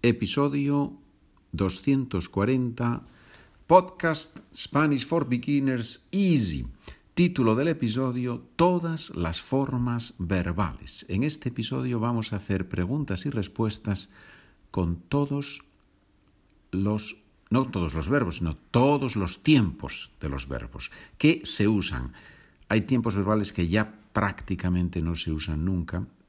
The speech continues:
y en, sobre todo en la comunicación oral, y esos no los vamos a tener en cuenta. Si quieres ver un ejemplo de todas las formas verbales en contexto y enumeradas con, con el título, con el nombre de la forma,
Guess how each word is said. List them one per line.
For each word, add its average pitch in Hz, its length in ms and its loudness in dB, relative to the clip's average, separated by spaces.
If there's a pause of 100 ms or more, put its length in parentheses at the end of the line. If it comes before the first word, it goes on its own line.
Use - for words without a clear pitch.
(220)
y - 80 -10
en, 65 80 -10
sobre 73 240 -6
todo 82 260 -2
en 71 80 -2
la 69 140 -6
comunicación 71 720 -4
oral, 78 360 -4 (180)
y 78 140 0
esos 90 300 -4
no 76 140 -2
los 69 160 -4
vamos 69 280 -6
a 67 100 -6
tener 64 240 -8
en 60 140 -8
cuenta. 64 400 -10 (1120)
Si - 200 -4
quieres 117 480 2
ver 95 440 2 (300)
un 85 160 0
ejemplo 87 880 0 (120)
de 78 180 -4
todas 95 420 -2
las 82 180 -4
formas 85 400 -2
verbales 82 960 -4 (220)
en 78 200 -4
contexto 80 1000 -4
y 80 260 -4
enumeradas 87 920 0
con, 67 360 -8
con 65 240 -8
el 64 140 -8
título, 78 440 -2
con 65 140 -6
el 67 140 -2
nombre 90 360 2
de 69 100 -2
la 69 140 -4
forma, 80 540 -4